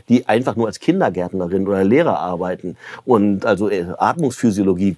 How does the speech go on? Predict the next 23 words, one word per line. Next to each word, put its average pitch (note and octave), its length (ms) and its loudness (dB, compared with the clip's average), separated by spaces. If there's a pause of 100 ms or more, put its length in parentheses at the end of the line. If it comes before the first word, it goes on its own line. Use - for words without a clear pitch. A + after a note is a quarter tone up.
(100)
perfekt C3+ 360 0
beherrschen, G#2 500 0
um F#2 120 -4
den F#2 120 -2
Kindern G2+ 280 2
eine F#2+ 80 0
Maske, B2 340 -4 (380)
äh, - 80 4
aufzuzwingen. G2 960 -2 (180)
Das - 160 -8
hätte D2+ 140 -6
ich C#2 80 -12
mir D2 100 -6
auch A2+ 100 2
nicht F#2 240 -6
denken D#2+ 280 -4
lassen. C#2+ 320 -8 (340)
Aber C3 140 2
ich B2+ 100 -6
denke, E3 420 4
so D3 300 2
in C#3+ 160 0
einem C3 380 2